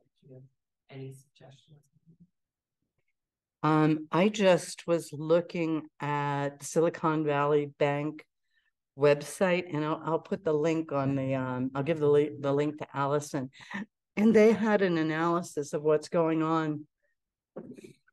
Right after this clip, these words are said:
Speaker 2: in um, in early stage investment in healthcare startups. And what they said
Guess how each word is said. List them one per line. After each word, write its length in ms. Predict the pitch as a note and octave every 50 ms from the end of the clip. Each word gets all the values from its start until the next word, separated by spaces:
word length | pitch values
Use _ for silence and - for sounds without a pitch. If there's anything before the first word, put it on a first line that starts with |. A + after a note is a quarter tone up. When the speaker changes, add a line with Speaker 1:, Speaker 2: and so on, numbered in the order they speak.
| _ _ -
Speaker 2:
in 480 | F3+ F3 F3 E3+ E3 D#3+ D#3+ D3 C#3 - - - _ _ -
um, 480 | E3 E3 D#3+ D#3 D3+ D3 D3+ D3 C3 - - _
in 220 | - F3 F3+ - - _ _ _
early 260 | E3 F#3+ F#3+ F#3+ F#3 F#3
stage 320 | - - F3+ E3+ E3+ F3
investment 680 | D#3+ D3+ C#3 - D#3 D#3+ - - F3 E3 E3 E3 - - - _ _ _ _ _
in 500 | E3+ E3+ E3+ E3+ E3+ E3+ D#3 D#3 D3+ - - - -
healthcare 440 | C3+ E3+ F#3+ F#3+ F#3+ - F3+ E3 D#3+
startups. 640 | - - - E3 E3+ E3+ G3 G#3+ G#3+ - - - - _ _ _ _ _ _ _ _ _ _ -
And 120 | D#3+ F#3
what 160 | F#3+ F#3 F#3
they 140 | - F3 E3
said 600 | D#3+ - - - G#3+ A3 G#3+ G#3 G3+ - E3+ F3+